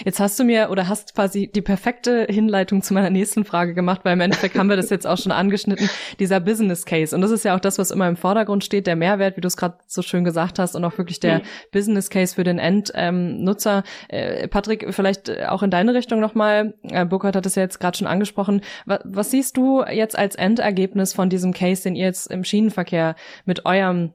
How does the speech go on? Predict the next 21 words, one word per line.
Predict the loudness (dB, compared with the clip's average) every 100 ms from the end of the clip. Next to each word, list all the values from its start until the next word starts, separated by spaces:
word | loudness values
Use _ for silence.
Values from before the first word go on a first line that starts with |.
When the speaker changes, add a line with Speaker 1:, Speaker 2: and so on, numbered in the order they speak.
| -10
Speaker 1:
mit | -8
euren | -2 0 0
Kompetenzen, | -2 -2 0 0 0 -4
ähm, | -4 -4 -4
eingebracht | -4 -4 -4 -6 -8 -6
habt? | -8 -6
Was, | -8 -6
was | -4 -4
ist | -2
so | -2
der, | -2 -4 _ _ _ -8
der |
Business | -4 -2 0 0 0
Case | -2
beziehungsweise | -2 0 0 0 -2
das | -2 -2
Ergebnis | -2 0 0 0 -4
am | -4
Ende | -4 -4 -4
für | -4 -4
den | -4